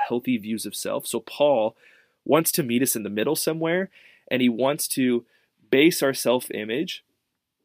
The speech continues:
in the confines of the gospel, right? That the gospel message humbles me because Jesus did for me what I could not do for myself. But at the very same time, the gospel message gives me confidence in that Jesus gave me a new identity,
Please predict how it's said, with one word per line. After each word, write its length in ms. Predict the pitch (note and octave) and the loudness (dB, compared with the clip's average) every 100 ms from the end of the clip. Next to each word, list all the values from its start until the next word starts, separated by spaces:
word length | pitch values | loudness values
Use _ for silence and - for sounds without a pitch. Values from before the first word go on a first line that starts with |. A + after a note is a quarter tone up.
| _ _ _ _ | _ _ _ _
in 120 | C#3 | -4
the 80 | C3 | -4
confines 480 | A#2+ C3+ B2 A#2 A#2 | -4 -6 -2 -2 -2
of 80 | G2 | -6
the 80 | G2 | -8
gospel, 460 | A2 D#2 - _ | -10 -12 -14 _
right? 300 | - - - - | -16 -14 -16 -10
That 140 | - A2+ | -6 -4
the 60 | |
gospel 440 | A#2 B2 B2+ - E3+ | -2 0 0 0 -4
message 400 | B2 A#2 D3 - | -2 -2 -2 -6
humbles 460 | - C#3 C#3+ A2+ F#2+ | -8 -6 -4 -4 -6
me 280 | G2+ G#2+ - _ _ _ | -12 -14 -16 _ _ _
because 260 | - C#3 A2 | -6 -2 -2
Jesus 400 | - D3 D#3+ D3+ | -2 -2 0 0
did 180 | D3+ C#3+ | -2 -2
for 120 | A#2+ | -2
me 100 | A#2+ | 0
what 160 | A#2 G#2 | 2 0
I 80 | |
could 260 | G2 - C#3+ | -2 -8 -6
not 240 | C3 G2+ | -6 -6
do 140 | A#2+ A#2+ | -2 -2
for 140 | A2+ | -2
myself. 640 | G#2 G2+ - E2+ - - - _ _ _ | -6 -8 -6 -6 -8 -12 -18 _ _ _
But 100 | - | -4
at 60 | B2+ | -4
the 60 | |
very 300 | - F3+ D4 | 2 4 4
same 280 | - B2 A2+ | 2 -2 -4
time, 380 | - G2+ G2 A2 _ _ | -4 -6 -6 -8 _ _
the 80 | B2 | -4
gospel 340 | A#2+ A#2 - | 0 0 -2
message 400 | A2+ A#2 - A2 | -2 -4 -2 -6
gives 180 | - A2+ | -4 -6
me 60 | G2+ | -6
confidence 800 | - A#3 B3 - - - - - _ _ _ _ - | -6 -6 -4 -6 -8 -12 -20 -20 _ _ _ _ -6
in 140 | C3 | -2
that 140 | A2 | -2
Jesus 340 | A2 C3 C3 A#2+ | -4 -6 -4 -2
gave 280 | B2+ B2+ A#2+ | 0 0 0
me 160 | A#2+ | -4
a 60 | A2 | -4
new 320 | A2 C#3+ G#3 | -2 0 4
identity, 720 | D3+ G#2+ G#2+ G#2+ G2+ F#2+ G#2+ | 4 4 -4 -8 -10 -10 -10